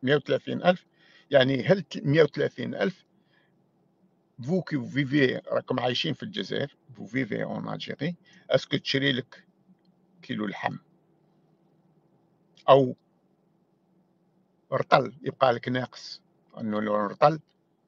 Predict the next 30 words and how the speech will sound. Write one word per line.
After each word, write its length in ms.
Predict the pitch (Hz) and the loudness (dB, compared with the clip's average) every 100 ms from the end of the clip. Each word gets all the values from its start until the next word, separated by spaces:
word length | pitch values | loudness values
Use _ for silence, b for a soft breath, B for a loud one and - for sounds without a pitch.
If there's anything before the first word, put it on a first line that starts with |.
| - | -4
environ 420 | 127 110 120 - | -4 0 0 0
cent 220 | 135 139 | 0 -4
cinquante 460 | 123 123 - 107 - | -6 -8 -6 -8 -6
mille، 260 | 92 92 - _ | -10 -12 -18 _
وأنت 260 | 123 113 139 | -10 0 2
تقبض 440 | 135 131 117 135 - b b - | 4 2 4 2 0 b b -4
مية 340 | 120 127 127 - _ - | 4 4 4 -2 _ -8
وثلاثين، 480 | 117 107 - 110 - | -4 -4 -4 -8 -6
تلا-، 200 | - 117 - | -4 -2 -2
مية 180 | 120 123 | -4 -4
وثلاثة 380 | 113 120 - 110 | -4 -8 -6 -6
وثلاثين 460 | - 117 - 120 131 | -4 -6 -2 -4 -4
ألف 220 | 127 - _ _ _ _ _ _ _ _ _ | -8 -10 _ _ _ _ _ _ _ _ _
في 80 | - | -6
اليوم، 320 | 110 113 87 - _ _ _ _ _ _ _ _ _ _ _ _ - | -2 -2 -4 -10 _ _ _ _ _ _ _ _ _ _ _ _ -14
وأنت 260 | 107 - | -4 2
تك-، 360 | 156 - - _ _ _ | 2 0 -12 _ _ _
مداخيلك 680 | 147 113 117 113 160 175 - _ _ - | -2 0 2 0 0 -2 -4 _ _ -6
ربعة 200 | 113 110 | 0 2
ملايين 320 | 110 139 117 | 6 8 8
في 100 | 98 | 4
الشهر، 300 | - - - - _ _ _ _ _ _ - | -10 -10 -12 -20 _ _ _ _ _ _ -6
لكن 280 | 107 - | -6 -6
في 100 | - | -8
اليوم 320 | - 107 131 113 | -6 0 2 0
تجيك 340 | - - - | -2 -6 -2
مية 160 | 110 101 | 0 0
وثلاثة 360 | - - - | 0 -4 -4
وثلاثين 520 | - - 87 - - 156 | -6 -6 -8 -8 -12 -12
ألف. 200 | - | -18